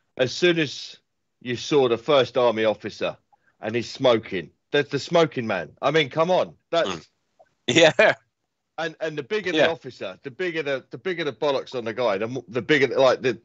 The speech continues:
Speaker 1: the head honcho, the general, um, Charles Napier, I think it is, smoking a cigar. So the bigger the player, the bigger the smoke. That's just tipping its hat to the X-Files.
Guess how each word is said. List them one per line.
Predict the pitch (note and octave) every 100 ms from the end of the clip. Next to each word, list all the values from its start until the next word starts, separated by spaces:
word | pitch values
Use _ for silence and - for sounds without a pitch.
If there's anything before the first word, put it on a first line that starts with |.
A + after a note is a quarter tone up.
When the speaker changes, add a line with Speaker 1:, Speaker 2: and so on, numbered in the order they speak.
| -
Speaker 1:
the | C3
head | D3 C#3+
honcho, | C#3+ A#2+ B2
the | A2
general, | C#3+ C3+ G#2 F2 F2 -
um, | A#2 A2+ G#2+ -
Charles | B2 A#2 - _ _
Napier, | A#2+ B2 G2
I | E2
think | F#2 F2+
it |
is, | F#2+
smoking | - D3+ C3+ A#2+
a |
cigar. | - A#2+ B2+ E2 - _ _ _ _ _ -
So | B2+ A#2+
the | A2+ C#3
bigger | F#3 F3
the |
player, | C#3+ D#3+ D#3 D#3
the |
bigger | G2+ B2 A2
the |
smoke. | F#2 - A2 F2+ _ _ _ _ _ _ _ D#3
That's | D#3 -
just | - E3 - _ _ _ _ _ _
tipping | F3+ E3+ D#3
its | C#3
hat | D3+ D3+ -
to | C3
the | C#3+
X-Files. | D3 - B2+ F#2+ D#2+